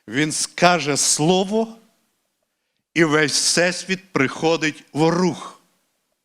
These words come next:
І коли ми з вами наповнюємо себе оцим Словом Божим, то у нас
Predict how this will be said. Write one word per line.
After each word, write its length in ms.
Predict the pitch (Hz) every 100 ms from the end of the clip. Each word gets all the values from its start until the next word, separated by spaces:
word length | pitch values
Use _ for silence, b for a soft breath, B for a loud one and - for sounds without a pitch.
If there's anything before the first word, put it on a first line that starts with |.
| _ _ _ _ _
І 100 | -
коли 320 | - 175 202
ми 140 | 247 180
з 80 |
вами 340 | 165 202 214 185
наповнюємо 960 | 175 165 - 226 254 226 190 180 175 160
себе 540 | - 165 156 190 185
оцим 520 | 170 170 - 202 180 139
Словом 880 | - - 175 208 208 165 131 113 -
Божим, 720 | 202 247 240 156 170 208 214 190 _ _ _ _ b b b b _ _ _
то 380 | 196 190 170 - _ _ -
у 180 | 170
нас 1040 | 160 151 196 226 214 180 131 - - -